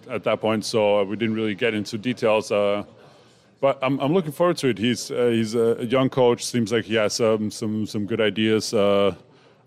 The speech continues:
I think, uh, yeah, um, I'm really just looking forward to finding out more about it. Uh,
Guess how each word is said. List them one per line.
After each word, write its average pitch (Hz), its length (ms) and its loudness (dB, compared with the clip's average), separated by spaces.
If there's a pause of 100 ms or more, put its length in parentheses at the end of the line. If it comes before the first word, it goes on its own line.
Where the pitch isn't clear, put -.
I - 60 -10
think, 110 440 -4
uh, 101 460 4 (600)
yeah, 135 180 0 (200)
um, 101 360 -4
I'm 104 120 -8
really 113 220 0
just - 300 -10
looking 113 240 -4
forward 117 400 0
to 110 160 -8
finding 110 320 -2
out 107 100 0
more 117 220 0
about 90 220 0
it. 82 140 -10
Uh, 92 380 -6